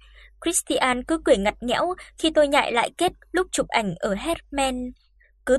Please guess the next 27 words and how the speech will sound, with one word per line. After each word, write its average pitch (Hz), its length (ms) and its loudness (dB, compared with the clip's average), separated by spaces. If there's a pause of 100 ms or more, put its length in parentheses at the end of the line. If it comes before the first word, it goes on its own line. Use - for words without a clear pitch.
tưởng 196 220 4
tượng 202 300 4
lẽ 214 240 6
ra 269 260 2
cô 277 100 8
ấy 233 200 6
mới 269 160 6
là 330 120 4
người 214 400 0
đến 226 220 -4
phỏng 208 160 -2
vấn 226 160 -2
anh 277 240 -4
mà 196 140 -2
xem, 262 280 -2 (460)
tạ 247 80 6
ơn 240 280 -2
Thượng - 220 -4
Đế 226 400 0
vì 240 220 0
vụ - 200 -2
cảm 208 180 2
lạnh 220 220 2
ấy." 262 440 -4 (340)
Anh 247 180 0
gật 233 140 0 (100)
gù 220 320 -4